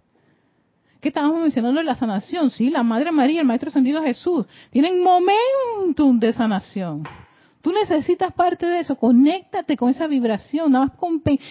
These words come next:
y lo dice el Mahacho Han, solo con pensar en el Maestro, llamarlo,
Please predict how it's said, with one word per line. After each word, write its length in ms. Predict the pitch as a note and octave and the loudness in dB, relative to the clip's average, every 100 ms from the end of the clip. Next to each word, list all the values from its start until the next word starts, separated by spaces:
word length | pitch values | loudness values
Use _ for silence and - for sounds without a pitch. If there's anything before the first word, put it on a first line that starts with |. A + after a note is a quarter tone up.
| - | -6
y 100 | A#3+ | 4
lo 120 | A#3+ A#3+ | 6 6
dice 240 | F4 G#4 | 4 2
el 60 | D#4+ | 0
Mahacho 400 | C4 C4+ D4 C#4+ | 0 -2 -2 -4
Han, 260 | D4 G#3+ - - - - - - - | -2 -4 -6 -16 -20 -20 -20 -20 -4
solo 440 | G4+ G#4 A4 A#4+ - | 0 2 4 2 0
con 320 | D4+ C#4 B3 | 2 6 4
pensar 880 | - A#3+ A3+ A3 - - F4+ E4+ F#4 | 4 2 4 2 -2 -6 -2 -2 -2
en 160 | G4 | -4
el 180 | F#4 C4+ | -2 0
Maestro, 840 | G#3+ F#3+ F#3 C#4+ E4 - G3+ F3 - - _ _ - - | 0 0 0 -2 -6 -10 -8 -8 -10 -20 _ _ -14 -4
llamarlo, 1400 | B3 A3+ G#3 G3+ A3+ D#4 F#4+ G4 E4+ C#4 G3 D#3 C#3 | -2 0 0 2 4 2 0 -2 0 2 2 -2 -8